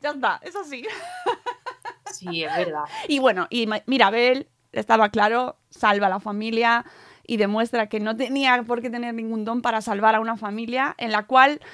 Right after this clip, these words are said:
Speaker 1: ellos mismos tenían un, eh, los, su don, eh, no era su cárcel, como muchas veces podía llegar a parecer, sino tenía que ser su liberación.
Speaker 2: Sí.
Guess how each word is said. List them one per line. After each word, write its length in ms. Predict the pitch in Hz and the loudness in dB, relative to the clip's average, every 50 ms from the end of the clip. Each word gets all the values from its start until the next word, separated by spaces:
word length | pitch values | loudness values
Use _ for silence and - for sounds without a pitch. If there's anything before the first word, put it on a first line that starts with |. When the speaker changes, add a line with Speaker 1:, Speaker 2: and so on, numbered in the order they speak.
| - - - - - - - _ _ | -20 -20 -20 -20 -20 -20 -20 _ _
Speaker 1:
ellos 340 | - 262 277 247 302 320 311 | 0 0 2 2 0 0 2
mismos 320 | 294 302 320 302 311 339 | 2 2 2 2 0 0
tenían 320 | - 311 269 277 285 277 285 | 0 0 2 2 4 4 2
un, 160 | 285 - - _ _ _ _ _ _ | 2 0 -2 _ _ _ _ _ _
eh, 120 | 180 - - | -16 -12 -2
los, 260 | 240 262 262 254 240 220 202 - _ _ _ - - - | 2 2 2 2 0 -4 -10 -16 _ _ _ -20 -18 -16
su 240 | - - 262 262 | -8 -2 0 4
don, 260 | 240 262 277 320 359 359 330 - | 6 8 8 8 8 6 4 2
eh, 400 | - 240 240 240 247 247 247 247 - | 0 0 2 4 4 4 4 2 4
no 340 | - 254 262 277 302 302 311 | 6 6 8 8 8 8 8
era 180 | 302 285 294 285 | 8 6 6 2
su 140 | - 262 | 0 2
cárcel, 480 | - 269 269 277 339 - - 359 359 403 | 6 8 8 8 6 4 2 2 2 2
como 260 | - 277 254 247 247 233 | 2 2 2 4 4 4
muchas 280 | 240 247 - 294 285 277 | 2 0 0 -2 -2 -2
veces 260 | 277 254 269 262 - | -2 0 0 -2 0
podía 300 | - 254 240 247 254 247 | -2 -2 0 2 0 2
llegar 240 | 240 233 233 233 220 | 2 4 6 6 6
a 80 | 220 214 | 4 4
parecer, 440 | 233 220 226 226 - 277 302 320 | 2 0 0 0 0 0 -2 -2
sino 400 | 311 - 294 285 277 311 339 381 381 - - - - - - - - - - _ _ _ | 0 2 4 4 6 6 4 4 2 -2 -12 -20 -20 -20 -20 -20 -20 -20 -20 _ _ _
tenía 300 | - 262 254 269 294 294 | 0 4 6 6 6 6
que 120 | 277 294 285 | 6 4 2
ser 320 | - - 302 302 339 339 | 4 4 4 4 4 2
su 540 | 302 - - 285 277 269 262 254 247 240 233 | -4 -6 -4 0 0 2 2 2 2 2 2
liberación. 800 | 247 269 262 233 214 254 208 - - - 247 233 208 196 180 - _ _ _ _ _ - _ _ _ _ | 4 6 6 6 6 6 2 -2 -2 0 2 2 2 -2 -6 -12 _ _ _ _ _ -20 _ _ _ _
Speaker 2:
Sí. 400 | _ - - - 185 170 151 - | _ -12 -6 -6 -6 -6 -6 -10